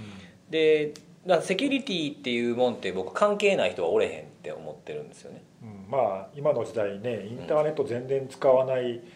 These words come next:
Speaker 1: セキュリティ関係ないっていう人の方が、まあ、少数派かもしれないですね。
Speaker 2: そうですよね。まあ、今とかやったら、お-、全然もうおじいちゃんおばあちゃんとかにも、
Speaker 1: うん。
Speaker 2: まあ、孫とかが、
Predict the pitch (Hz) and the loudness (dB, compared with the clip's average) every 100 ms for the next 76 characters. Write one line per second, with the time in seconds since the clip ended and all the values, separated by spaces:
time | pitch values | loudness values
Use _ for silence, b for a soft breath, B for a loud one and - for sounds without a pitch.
0 | B - - 143 139 135 110 113 120 120 | B -18 -8 -2 -2 -2 -4 -4 -6 -6
1 | 127 127 135 - - 107 - 127 120 190 | -4 -2 -4 -6 -10 -10 -4 -4 4 4
2 | 123 127 117 117 113 131 - - 117 - | 6 2 2 0 -2 -4 -4 -4 -6 -2
3 | 127 101 - 107 143 113 107 110 117 113 | 0 0 -2 0 4 4 2 0 2 2
4 | 110 90 80 101 92 82 85 92 90 87 | 0 -2 -2 -2 -2 -2 -6 -12 -14 -12
5 | 85 78 92 92 92 104 98 117 110 95 | -6 -6 -6 -8 -4 -2 2 4 2 -2
6 | 92 92 113 180 135 - 85 98 92 82 | -4 -6 -2 2 2 2 2 2 2 -4
7 | 87 - 82 113 123 92 - | -6 -2 0 4 4 4 -2